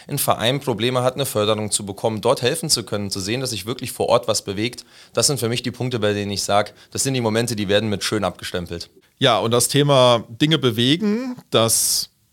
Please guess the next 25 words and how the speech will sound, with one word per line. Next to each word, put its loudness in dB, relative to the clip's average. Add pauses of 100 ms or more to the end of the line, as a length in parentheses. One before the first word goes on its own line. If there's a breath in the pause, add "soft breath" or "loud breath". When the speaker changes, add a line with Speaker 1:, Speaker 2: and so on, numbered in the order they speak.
(260)
Speaker 2:
ist -2
ja 4
jetzt 0
bei 2
den 0
Kommunen -2
auch -2
nochmal 0
auf 0
der -2
Agenda. 0
Und -4
zwar, 0
ihr -2
sollt 2
ja 0
immer -2
mehr 0
bewegen. -6
Also -6
ihr -4
bekommt -4
immer -4
mehr -4
Aufgaben, -2